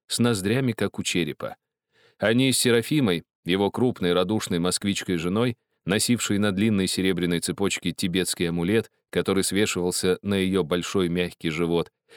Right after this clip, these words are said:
время от времени устраивали русские вечера с русскими закусками и гитарой и более или менее поддельными народными песнями. И там застенчивых аспирантов обучали обряду вкушения водки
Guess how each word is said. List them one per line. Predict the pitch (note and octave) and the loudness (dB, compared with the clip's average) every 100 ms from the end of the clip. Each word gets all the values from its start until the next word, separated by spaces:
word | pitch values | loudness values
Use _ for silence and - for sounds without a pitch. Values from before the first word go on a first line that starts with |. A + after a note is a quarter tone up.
| - | -4
время | F2+ D3 F3+ D#3+ | 0 2 2 2
от | A#2 | 2
времени | D3+ E3 C3 | 2 2 2
устраивали | A2+ - B2+ D3 B2+ A#2 - | 0 0 2 2 2 2 0
русские | G2 B2 - A#2 G#2 | 0 -2 0 0 0
вечера | G#2 F#2 F#2+ F2 - _ _ - | -2 -2 0 0 -2 _ _ -10
с | - | -2
русскими | G#3 - - F2+ | 0 0 0 -2
закусками | E2 D#2 - C#3+ - F#2 E2 | 0 -4 -2 -2 0 -2 -2
и | C#2+ | -4
гитарой | C2+ - B2+ A2 F#2 _ _ - | -4 0 0 0 -4 _ _ -2
и | G3 | 2
более | A#2 E3+ D#3 C#3+ | 2 4 2 2
или | A#2+ A#2 | 2 4
менее | A2 A#2 C#3+ C3+ B2 | 4 2 2 0 0
поддельными | A2+ F#2+ F2 C3 C3+ B2+ | 0 0 0 2 2 2
народными | A2 F#2+ F2 E2+ F2+ F2 | 2 2 0 0 0 0
песнями. | - E2 D2 D#2 D2+ D2+ _ _ - - | 0 -2 -2 -6 -8 -10 _ _ -20 -8
И | F2+ A2+ | -2 2
там | F3 F#3+ D#3 _ E2 | 2 2 0 _ 0
застенчивых | G2+ B2 - F3 E3 A2+ G2 F#2+ | 2 2 0 -2 0 0 0 0
аспирантов | - D#2+ G#2+ D3+ - - | -2 -2 0 -2 -4 -4
обучали | F2 - E3 E3+ | -4 0 2 2
обряду | - G#2 F#2 F#2+ A#2 C3+ C#3+ | 0 -2 0 0 0 -2 -6
вкушения | - F2 - C3 B2+ F2+ | -6 -6 0 0 2 0
водки | C#2+ F#2 - E2+ | 0 -2 -2 -6